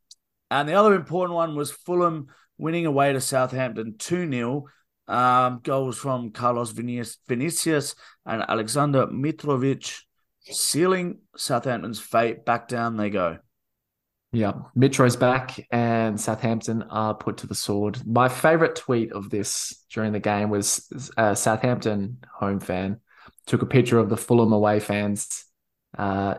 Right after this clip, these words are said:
Speaker 2: in their seats as they were getting beaten two nil. And he simply said, "I cannot believe we're getting relegated to a side who has away fans that sit down." <laughs>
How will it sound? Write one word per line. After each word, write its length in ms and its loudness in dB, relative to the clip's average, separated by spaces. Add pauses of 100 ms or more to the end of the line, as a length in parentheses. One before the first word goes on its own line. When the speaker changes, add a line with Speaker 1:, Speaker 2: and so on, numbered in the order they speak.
Speaker 2:
in 120 6
their 120 6
seats 640 -2 (100)
as 120 0
they 60 4
were 60 2
getting 220 0
beaten 240 0
two 220 -2
nil. 340 0 (340)
And 120 4
he 60 6
simply 360 2
said, 260 0
"I 60 -2
cannot 320 -2
believe 240 6
we're 60 4
getting 280 2
relegated 540 0 (200)
to 120 -2
a 60 0
side 460 2 (120)
who 100 0
has 200 2
away 260 2
fans 320 -2
that 120 -10
sit 260 -8
down." 320 -6
<laughs> 40 -18